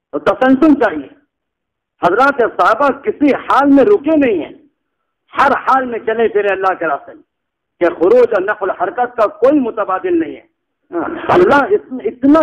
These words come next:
यकीन होना चाहिए हम सब लोगों को कि अल्लाह के कुर्ब का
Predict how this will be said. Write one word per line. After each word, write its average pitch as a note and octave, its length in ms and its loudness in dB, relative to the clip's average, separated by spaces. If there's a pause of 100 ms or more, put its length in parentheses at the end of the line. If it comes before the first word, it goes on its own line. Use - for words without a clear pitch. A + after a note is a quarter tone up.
यकीन D4 460 2
होना A3+ 260 -2
चाहिए G#3 320 -2
हम F3+ 160 0 (140)
सब A#3+ 200 -2
लोगों F3+ 300 0
को F#3+ 260 0 (520)
कि - 40 2
अल्लाह G3 360 0 (120)
के G#3 140 -2
कुर्ब B3 480 -2
का G#3 240 0